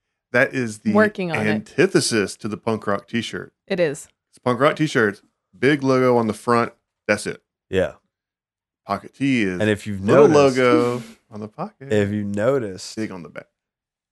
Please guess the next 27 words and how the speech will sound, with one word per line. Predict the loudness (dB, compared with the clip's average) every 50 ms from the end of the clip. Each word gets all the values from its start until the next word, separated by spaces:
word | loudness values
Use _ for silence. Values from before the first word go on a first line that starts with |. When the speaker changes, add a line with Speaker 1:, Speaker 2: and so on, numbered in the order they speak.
| _ _ 0
Speaker 3:
all | 2 2 2 2 0
of | -2 -2
our | -2 0 0 -2
engine | -2 -2 -6 -10 -12
and | -16 -12
frame | _ -6 -6 -6 -6
shirts | -8 -8 -8 -8 -8 -8 -10 -18 -20 _ -14
are | -14 -14 -14 -20 _ _ _ _ _ _ _ _ _ _ _ _ _ _ _
front. | _ _ -20 -20 -20 _ _ _ _ _ _ _ _ _ _ _ _ _ _
Speaker 1:
Yeah. | 0 2 2
Speaker 2:
Well, | 6
that's | 6 6 6 6 0 -10 -12 _ _ _ _ _ _ _ _ _ _ _ _ _ _ _ _
for | -2 0 0 0 -2
jackets | -2 -2 -4 -4 -4 -4 -8 -12 -18 -14 _ -14
too. | -14 -14 -16 -16 -18 _ _ _ _ _ _ _ _ _ _ _ _ _
Speaker 3:
'Cause | -2 2
Speaker 2:
At | 4
least | 4 4 4
Speaker 3:
that's | 2 2
Speaker 2:
is | 2 2
Speaker 3:
where, |
Speaker 2:
my, | 2 2 2 0
my | -2 -2
Speaker 3:
that's | 0 0 0 -2 -2
Speaker 2:
thought | -4 -4 -4
Speaker 3:
where, | -2
Speaker 2:
process. | -4 -6 -8 -8 -10 -14 -16 -16 -18 _